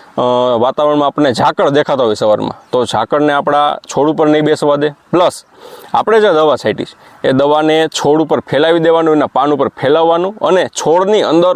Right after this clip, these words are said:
ઉતારી દેવાનું કામ કરશે. આપણે જે દવા છાંટી છે એનું રિઝલ્ટ દોઢું થઈ જશે. એટલે ખાસ સારી કંપનીનું સ્ટીકર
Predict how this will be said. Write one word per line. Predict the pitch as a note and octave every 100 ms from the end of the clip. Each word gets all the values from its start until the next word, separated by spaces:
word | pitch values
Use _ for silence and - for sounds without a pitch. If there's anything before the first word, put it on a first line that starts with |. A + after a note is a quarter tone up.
| -
ઉતારી | D#3+ F#3 G3+ F3
દેવાનું | D3 C#3+ C3
કામ | A#2+ B2+ D3+ - -
કરશે. | C#3 - - - - - - -
આપણે | - B2+ G#3
જે | A3 G#3+
દવા | E3+ E3
છાંટી | C3+ C3+ D3
છે | D3
એનું | C#3+ D3 B2+
રિઝલ્ટ | A#2+ C#3 C#3+
દોઢું | A#2+ B2+ F#3 G3+
થઈ | - C#3+
જશે. | A2 -
એટલે | - A#2
ખાસ | - D3 F3 - - - -
સારી | - C3 F#3+ G#3+
કંપનીનું | E3+ E3 E3 D3+
સ્ટીકર | - C#3 D3 D3